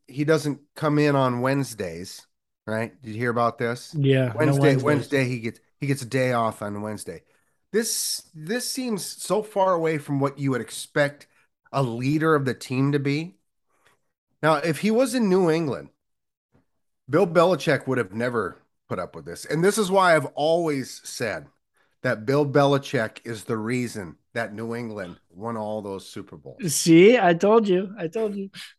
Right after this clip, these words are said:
Speaker 2: They need each other. Look at 'em. Look at 'em.
Speaker 1: No,
Speaker 2: Tom Brady
Speaker 1: no,
Speaker 2: got his
Speaker 1: it's,
Speaker 2: one because
Speaker 1: no,
Speaker 2: he
Speaker 1: Tom
Speaker 2: cherry
Speaker 1: Brady's
Speaker 2: picked.
Speaker 1: just, no.
Speaker 2: Cherry
Speaker 1: He's a
Speaker 2: picked.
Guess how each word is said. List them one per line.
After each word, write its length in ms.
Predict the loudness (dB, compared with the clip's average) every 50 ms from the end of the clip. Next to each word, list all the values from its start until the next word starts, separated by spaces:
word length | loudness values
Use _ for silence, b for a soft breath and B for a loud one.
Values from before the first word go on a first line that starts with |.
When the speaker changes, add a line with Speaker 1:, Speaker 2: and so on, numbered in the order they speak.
| _ _ _ _ _ _ _ _ _ -4
Speaker 2:
They 200 | 2 2 4 6
need 260 | 6 6 6 8 6
each 320 | 6 4 4 2 2 2
other. 380 | 4 4 4 6 4 4 2 2
Look 220 | 2 2 2 2 4
at 60 | 4
'em. 260 | 4 4 2 0 -4 -12 _ _
Look 180 | -8 -8 -4 -4
at 60 | -2
'em. 80 | -2 -2
Speaker 1:
No, 100 | -4 -2
Speaker 2:
Tom 240 | 0 2 2 4 4
Brady 220 | 4 4 4 6
Speaker 1:
no, 80 | 4 4
Speaker 2:
got 180 | 4 4 2 2
his 180 | 2 -2 -4
Speaker 1:
it's, 60 | -4 -4
Speaker 2:
one 400 | -2 -2 -2 -2 -2 -4 -6 -8 _ -14
because 340 | -14 -8 -2 0 0 2 4
Speaker 1:
no, 120 | 2 2
Speaker 2:
he 180 | 0 -2 -4 -4
Speaker 1:
Tom 120 | 0 2
Speaker 2:
cherry 280 | 2 4 6 6 6 6
Speaker 1:
Brady's 120 | 4 4
Speaker 2:
picked. 180 | 2 2 2 0
Speaker 1:
just, 140 | -4 -14 -20 _ _ _ _ _ _ _ _ -16
no. 360 | -12 -10 -8 -8 -8 -8 -10 -12 _ _ -20 _ _ _ _ _ _ _ _ _ _ _ _ _ _ _ _ _ _ _ _ _ _ _ _ _ _ _ _ _ _ _ _ _ _ _ _ _ _ _ _ _ _
Speaker 2:
Cherry 340 | -6 -2 0 2 2 2 2
Speaker 1:
He's 140 | 0 0 -2
a 60 | -6
Speaker 2:
picked. 300 | -6 -6 -6 -10 -14 _